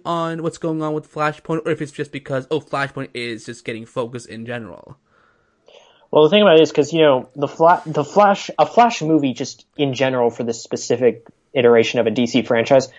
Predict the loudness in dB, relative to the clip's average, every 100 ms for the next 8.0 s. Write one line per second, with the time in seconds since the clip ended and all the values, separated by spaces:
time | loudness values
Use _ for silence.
0 | -6 2 6 6 6 4 2 2 0 0
1 | 0 -2 -2 -4 -2 2 0 0 -2 0
2 | 0 0 0 0 2 2 0 -2 _ 2
3 | 4 6 6 4 0 0 2 0 -4 -4
4 | -4 -6 _ _ _ _ _ _ -18 -18
5 | _ 0 2 -4 2 4 6 4 4 2
6 | 2 0 2 0 2 2 4 2 -2 -2
7 | -2 -2 0 -2 0 2 4 4 2